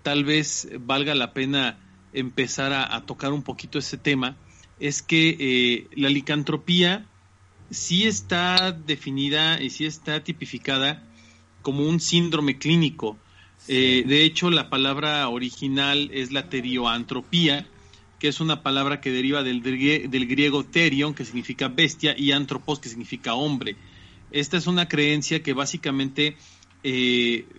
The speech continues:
Speaker 1: se fundamenta en que el ser humano se puede convertir en un animal y viceversa. Eh, los terioantropos los describen desde pinturas rupestres hasta la actualidad en la literatura médica, algo que estaban comentando ahorita que es muy, muy, muy importante. Eh,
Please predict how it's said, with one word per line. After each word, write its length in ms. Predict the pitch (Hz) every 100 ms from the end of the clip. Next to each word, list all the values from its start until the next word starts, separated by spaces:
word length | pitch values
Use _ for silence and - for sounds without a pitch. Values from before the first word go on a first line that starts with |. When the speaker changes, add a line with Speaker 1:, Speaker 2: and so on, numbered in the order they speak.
| -
Speaker 1:
se 180 | - 135
fundamenta 540 | 147 143 139 147 147
en 80 | 156
que 80 | 143
el 80 |
ser 160 | 123 151
humano 240 | 156 151
se 100 | 156
puede 240 | 120 143 151
convertir 440 | 151 131 117 143
en 120 | 147
un 80 | 143
animal 320 | 143 139 131
y 60 | 143
viceversa. 680 | 127 - 120 151 151 - 95 _ _ _ _ - -
Eh, 280 | 127 127 123
los 180 | 127 -
terioantropos 920 | 143 143 147 165 165 165 160 196 -
los 220 | 139 127
describen 460 | 127 - 147 156 160
desde 180 | 123
pinturas 440 | 131 131 123 160 160
rupestres 520 | 135 - 160 165 175
hasta 180 | 135 123
la 100 | 117
actualidad 600 | 117 123 127 131 165 160
en 160 | 131
la 60 | 123
literatura 500 | 117 113 123 - 135
médica, 520 | 131 143 127 - 110 - - - -
algo 260 | 151 156
que 60 | 156
estaban 260 | - 143 143
comentando 500 | 135 127 127 139 139
ahorita 260 | 135 139
que 80 | -
es 80 | 123
muy, 280 | 131 143 143
muy, 200 | 143 143
muy 200 | 135 135
importante. 800 | 131 123 113 - 131 120 104 101 - - - - _ _ -
Eh, 460 | 151 147 143 143 143